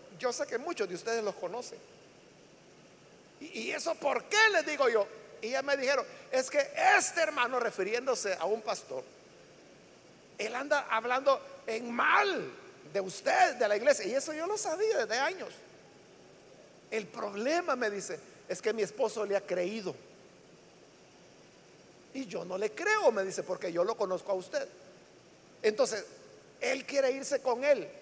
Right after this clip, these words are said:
Y yo le digo, "Yo no me voy de Lin". Entonces, él me ha dicho que nos divorciemos entonces. Y por eso es que venimos. Entonces, cuando yo oí eso,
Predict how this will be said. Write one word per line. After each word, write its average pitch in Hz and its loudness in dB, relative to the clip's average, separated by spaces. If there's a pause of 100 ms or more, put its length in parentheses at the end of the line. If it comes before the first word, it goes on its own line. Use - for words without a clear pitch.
(120)
Y 175 -6
yo 214 2
le 254 4
digo, 240 0
"Yo 196 -2
no 254 -6
me 240 -2
voy 220 0
de 180 4
Lin". 202 -4 (320)
Entonces, 190 -2
él 208 2
me 240 0
ha 214 2
dicho 226 0
que 226 -2
nos 208 -4
divorciemos 208 -2
entonces. 170 -4 (360)
Y 226 -8
por 208 -2
eso 220 -4
es - -10
que 233 -2
venimos. 202 -2 (920)
Entonces, - -10
cuando 185 -4
yo 240 2
oí 311 -2
eso, - -6